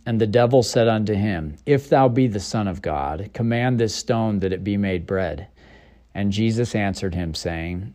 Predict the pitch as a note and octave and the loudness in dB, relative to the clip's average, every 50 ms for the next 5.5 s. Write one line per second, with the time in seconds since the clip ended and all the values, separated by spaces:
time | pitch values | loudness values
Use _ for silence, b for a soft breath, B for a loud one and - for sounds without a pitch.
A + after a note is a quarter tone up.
0 | - _ A2 G2 F#2 F#2 D#2+ E2 F#2 G#2 G#2 G#2 - D#2+ D2+ D2 D2+ D2+ b b | -10 _ -4 -2 -2 -2 -4 -2 0 0 0 0 0 -2 -8 -8 -10 -12 b b
1 | b b b b b b _ - G#2+ - A2+ A2+ A2+ A#2 A#2+ A#2+ - - A#2+ G#2+ | b b b b b b _ -4 -4 -2 0 0 2 2 2 0 2 2 2 2
2 | G#2+ G#2 G#2+ A2+ A2+ A2+ A#2 A2 G2+ F#2 F2 F2 E2+ D#2+ F2+ F2 F2 F2 F2 G#2 | 4 4 4 4 4 2 2 0 -2 -2 -2 -2 -2 -2 -2 -2 -2 -2 0 0
3 | G2+ G2 F#2 F2+ F2 F#2 F#2+ F#2 E2 D#2 D2 C#2+ E2 G2 - - C#3 A#2+ G#2+ F#2 | 0 0 0 0 -2 -2 -2 -4 -4 -6 -8 -10 -12 -14 -14 -10 -2 -2 -2 0
4 | - G#2 F#2+ F#2 - G#2+ G#2+ G2 F#2+ G#2+ G#2+ G2+ F#2+ F#2+ G2 G2 F#2+ F2+ E2+ D#2+ | 2 0 -2 0 -2 -4 -4 -2 -2 -2 -2 0 0 0 2 2 2 0 -2 -4
5 | E2+ F2+ - D#2+ D2+ D2+ D#2+ D#2+ - - | -4 -6 -6 -4 -4 -4 -6 -8 -10 -12